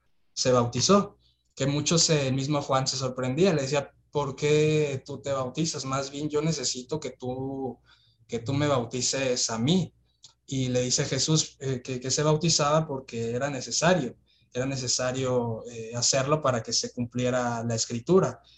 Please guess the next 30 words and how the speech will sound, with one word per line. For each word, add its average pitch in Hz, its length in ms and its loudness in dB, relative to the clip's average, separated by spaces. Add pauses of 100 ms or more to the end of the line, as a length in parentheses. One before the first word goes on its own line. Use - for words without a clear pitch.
(120)
Entonces, 151 560 2
¿por 127 240 -4
qué 165 120 -2
se 185 120 2
bautizó 147 480 0
Jesús? 156 440 -2
Él 160 140 4
era 139 160 2
Dios, 147 440 -4
no 139 140 -6
tenía 151 240 0
ninguna 151 500 0
necesidad 131 680 -4 (560)
de, 120 360 2
de 135 140 -2
hacerlo, 147 480 2
pero 131 180 2
recordemos 131 720 -2
cuál 139 300 2
es, - 480 0
cuál 139 240 0
es 143 120 -2
la, 135 240 -2
la, 123 240 -4
una 135 200 -2
función 123 400 0
de 123 100 2
Jesús, 156 540 2
y 139 160 0
es, 170 420 0